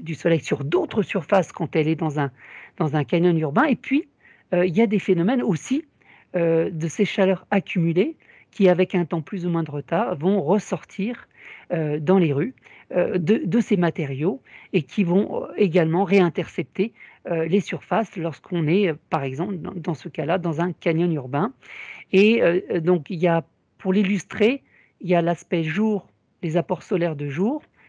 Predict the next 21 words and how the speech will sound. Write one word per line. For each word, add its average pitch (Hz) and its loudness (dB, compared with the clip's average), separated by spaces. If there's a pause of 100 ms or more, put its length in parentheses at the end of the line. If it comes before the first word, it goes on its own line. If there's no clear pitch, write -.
(180)
il - -2
y 180 4
a - 0
l'aspect 160 -2
nuit, 165 2
et 175 0
notamment 170 0
les 151 -2
rayonnements 185 2
par 165 -4
infrarouge 165 -4
lorsqu'il 190 -2
y 180 -2
a 175 2
un 160 0
déphasage 160 -2 (560)
thermique, 185 2
on 165 -2
en 160 -2
a 156 0
parlé, 165 -2